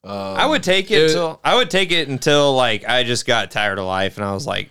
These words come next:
Speaker 2: "All right, there is nothing
Speaker 1: You
Speaker 2: left
Speaker 1: think there's
Speaker 2: to do
Speaker 1: gonna
Speaker 2: here."
Speaker 1: be, uh,
Speaker 3: I wouldn't
Speaker 1: I takes
Speaker 3: take
Speaker 1: it.
Speaker 3: it.
Speaker 1: You think I takes it backsies? I've lived my immortal life to the its immortal end. Now I wanna die.
Speaker 2: Well, let's say that, like, you're
Speaker 1: Yes, sir.
Speaker 2: twenty-eight and,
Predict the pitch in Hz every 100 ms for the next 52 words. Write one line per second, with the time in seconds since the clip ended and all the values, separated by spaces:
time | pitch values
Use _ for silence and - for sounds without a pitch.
0 | _ 110 - - 139 151 135 117 101 110
1 | 156 156 135 127 101 120 101 123 117 98
2 | - 92 90 87 82 156 151 139 127 113
3 | 135 107 107 90 82 110 120 - 117 123
4 | 101 - 101 101 - 107 101 _ _ _
5 | - 131 156 147 139 135 131 131 127 123
6 | 120 127 113 117 123 117 113 110 101 107
7 | 104 - - - 131 135 120 117 113 104
8 | 107 104 98 87 _ - 196 226 285 208
9 | 165 160 151 143 - 156 160 156 147 139
10 | 123 110 _ - 135 123 113 - 113 110
11 | 110 104